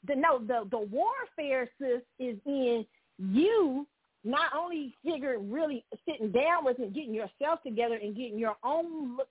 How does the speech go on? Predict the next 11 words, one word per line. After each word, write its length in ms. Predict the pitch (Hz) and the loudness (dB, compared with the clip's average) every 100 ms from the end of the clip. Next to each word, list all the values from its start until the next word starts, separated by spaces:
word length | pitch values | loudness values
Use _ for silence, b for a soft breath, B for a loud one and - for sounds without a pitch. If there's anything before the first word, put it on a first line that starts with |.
| - | -6
together, 440 | 214 208 208 196 | 0 2 2 2
not 220 | 196 311 392 | 0 0 2
just 140 | 302 - | -2 -2
to 80 | 226 | -4
impress 360 | 202 - 240 - _ b - 160 | -2 2 2 2 _ b -14 0
Derek 480 | 208 277 330 220 233 - | 4 4 4 0 -4 -8
with 160 | 190 | -8
his 160 | 220 370 | -8 -10
crazy 500 | - 233 170 170 175 | -12 -14 -14 -12 -8
ass, 200 | 185 190 208 B B B | -6 -8 -12 B B B
but 140 | - | -2